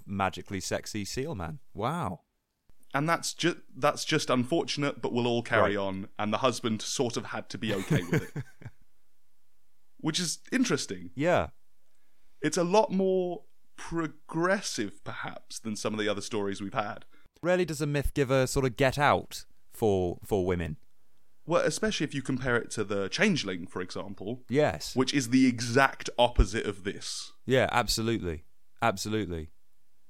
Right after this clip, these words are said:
Speaker 1: You have permission in that case to be suspicious,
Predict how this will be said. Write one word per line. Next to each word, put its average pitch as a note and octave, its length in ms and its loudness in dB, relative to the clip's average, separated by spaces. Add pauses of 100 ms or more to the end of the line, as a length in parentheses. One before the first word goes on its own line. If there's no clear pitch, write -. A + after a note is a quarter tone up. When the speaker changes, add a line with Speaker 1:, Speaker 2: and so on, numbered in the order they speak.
(120)
Speaker 1:
You A2+ 160 4
have G2+ 420 4 (200)
permission A2+ 460 0
in G2 100 0
that A2+ 220 0
case F#2+ 260 -2
to - 80 -6
be F2+ 400 0
suspicious, - 800 -2